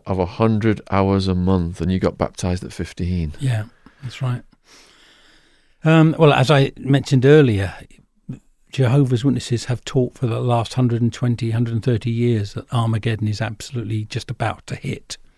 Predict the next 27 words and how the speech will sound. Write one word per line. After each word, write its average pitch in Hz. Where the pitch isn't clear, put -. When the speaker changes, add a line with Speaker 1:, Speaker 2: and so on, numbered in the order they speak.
Speaker 2:
So 120
why 120
would 120
you, 123
why 127
would 120
you 127
wanting, 117
be 120
wanting 113
to 113
get 117
a, 110
a 127
career? 120
Um, 117
you 123
need 127
to 123
go 120
out 120
and 117
just 120
tell 131
people 107
they're, 107
they're, 110